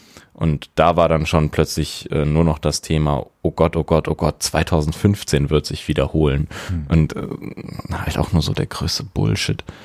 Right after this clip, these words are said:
Speaker 1: der dann plötzlich durch die Medien geistert. Und da war Klima schon wieder völlig egal. Und jetzt ist es Corona und mal gucken, was es dann als nächstes ist.
Speaker 2: Genau, das ist
Speaker 1: Ja.
Speaker 2: natürlich auch so ein Riesending, also wo ich auch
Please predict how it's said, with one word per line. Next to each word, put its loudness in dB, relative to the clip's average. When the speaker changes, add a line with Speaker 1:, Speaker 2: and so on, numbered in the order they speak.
Speaker 1:
der -2
dann 0
plötzlich -2
durch -2
die -2
Medien 0
geistert. -2
Und 0
da 6
war 4
Klima 4
schon 0
wieder 0
völlig -2
egal. 0
Und -2
jetzt 0
ist 0
es -4
Corona 4
und 0
mal -2
gucken, -8
was -4
es -8
dann -4
als -8
nächstes -8
ist. -6
Speaker 2:
Genau, 4
das 2
ist -2
Speaker 1:
Ja. -2
Speaker 2:
natürlich 0
auch 0
so -4
ein 0
Riesending, -2
also 0
wo -2
ich -8
auch -2